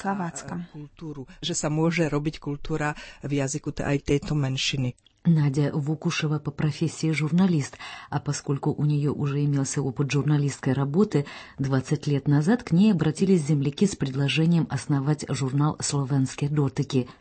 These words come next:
Speaker 3: «Словацкие прикосновения».
Speaker 2: Nielen pre Slovákov žijúcich v Českej republike, lebo my máme aj tú výhodu,
Speaker 1: А
Speaker 2: že
Speaker 1: журнал не
Speaker 2: slovenčina
Speaker 1: только для
Speaker 2: rozumie
Speaker 1: живущих на территории Чехии словаков, но и для чехов, которые понимают словацкий язык.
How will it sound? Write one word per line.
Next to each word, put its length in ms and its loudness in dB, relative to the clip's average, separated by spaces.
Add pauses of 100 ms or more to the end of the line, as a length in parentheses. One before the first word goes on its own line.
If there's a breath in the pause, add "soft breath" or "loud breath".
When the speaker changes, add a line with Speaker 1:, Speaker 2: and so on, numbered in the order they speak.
Speaker 3:
«Словацкие 580 -2
прикосновения». 960 2 (480)
Speaker 2:
Nielen 400 0
pre 160 2
Slovákov 640 0
žijúcich 560 -2
v 0 -
Českej 320 -2
republike, 480 -2
lebo 160 2
my 160 0
máme 320 -2
aj 240 -10
tú 160 -10
výhodu, 640 -12 (320 loud breath)
Speaker 1:
А 80 -4
Speaker 2:
že 160 0
Speaker 1:
журнал 480 2
не 160 2
Speaker 2:
slovenčina 80 -4
Speaker 1:
только 240 0
для 240 0
Speaker 2:
rozumie 80 0
Speaker 1:
живущих 480 -4
на 160 -2
территории 540 -2
Чехии 340 -4
словаков, 640 2 (360 loud breath)
но 120 2
и 60 4
для 240 0
чехов, 560 -2
которые 480 0
понимают 500 0
словацкий 640 -2
язык. 320 0